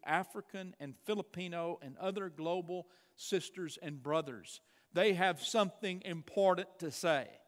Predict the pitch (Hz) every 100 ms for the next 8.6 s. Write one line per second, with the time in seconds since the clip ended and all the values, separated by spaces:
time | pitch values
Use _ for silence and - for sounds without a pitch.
0 | _ _ _ _ _ _ _ _ _ _
1 | _ _ _ _ _ _ _ _ _ _
2 | _ _ _ _ _ _ _ _ - 196
3 | 151 262 - 240 202 185 - 226 214 -
4 | - 185 - 208 165 220 214 180 - -
5 | _ - _ _ - 185 131 208 170 -
6 | - 285 302 - - - _ _ _ _
7 | _ _ _ _ _ _ - 202 - 262
8 | 269 277 240 285 240